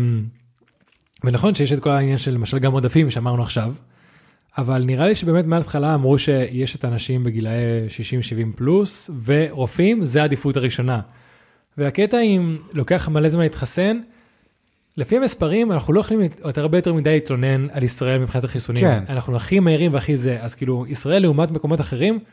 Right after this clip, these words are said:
Speaker 1: אנחנו בפער כאילו של פי שתיים, פי שלוש מרוב המדינות. אז
Speaker 2: אתה יודע
Speaker 1: העונש
Speaker 2: מה הדף-, מצב הדפוק באירופה הרי?
Speaker 1: מה?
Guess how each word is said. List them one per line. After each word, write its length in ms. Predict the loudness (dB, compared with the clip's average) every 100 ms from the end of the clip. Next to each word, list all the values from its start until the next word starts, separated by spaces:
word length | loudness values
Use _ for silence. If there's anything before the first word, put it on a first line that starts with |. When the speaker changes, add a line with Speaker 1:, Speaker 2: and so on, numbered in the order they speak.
| _ _ -10
Speaker 1:
אנחנו 200 | -8 -4
בפער 380 | -4 0 2 2 2
כאילו 280 | 2 2
של 160 | 2 -2
פי 180 | 0 -2
שתיים, 280 | 0 -2 -2
פי 80 |
שלוש 300 | -4 -4 -4
מרוב 220 | -2 0 -2
המדינות. 480 | -2 -4 -6 -8 -20 _ _ _ _ _ _ _ -6
אז 180 | -2
Speaker 2:
אתה 80 | 2
יודע 120 | 6
Speaker 1:
העונש 120 | 6 6
Speaker 2:
מה 80 |
הדף-, 220 | 6 4 2
מצב 220 | 0 0
הדפוק 320 | 0 -2 -2
באירופה 420 | 0 2 0 0
הרי? 200 | -10 -12 -18 _
Speaker 1:
מה? 140 | -8